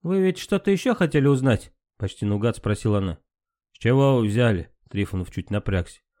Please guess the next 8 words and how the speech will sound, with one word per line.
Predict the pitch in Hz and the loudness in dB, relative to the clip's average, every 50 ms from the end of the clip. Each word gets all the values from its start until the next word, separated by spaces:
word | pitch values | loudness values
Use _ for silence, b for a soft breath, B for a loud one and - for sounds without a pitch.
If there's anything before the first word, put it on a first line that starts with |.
| _ _ _ _ _ _ _ _ - | _ _ _ _ _ _ _ _ -8
"Интуиция", | - 202 185 - 254 240 240 214 143 - - 120 92 85 - _ _ _ - | -8 -6 -2 0 0 2 2 2 0 0 -2 -2 -2 -2 -6 _ _ _ -14
ответила | 110 - 104 98 - - 95 92 | -10 -6 -4 -4 -4 -4 -4 -2
Наталья. | 98 104 104 - 107 90 82 80 - _ _ _ _ _ _ _ _ _ | -2 -4 -2 -2 -2 -4 -4 -6 -10 _ _ _ _ _ _ _ _ _
"Аксон | - 190 175 - - 254 247 220 | -8 -8 -6 -4 -2 0 0 0
значительно | 170 160 196 190 - 226 220 - - 208 196 | 2 0 0 0 0 -2 -2 0 0 -2 -2
способствует | - - - 220 208 - 233 170 - - - 156 147 - | -2 -2 -2 -2 0 0 -2 -2 -2 -4 -4 -4 -2 0
ее | 165 165 165 | 0 2 2
развитию". | 175 170 165 170 143 110 - - 92 | 2 0 2 0 -2 -2 -2 -8 -16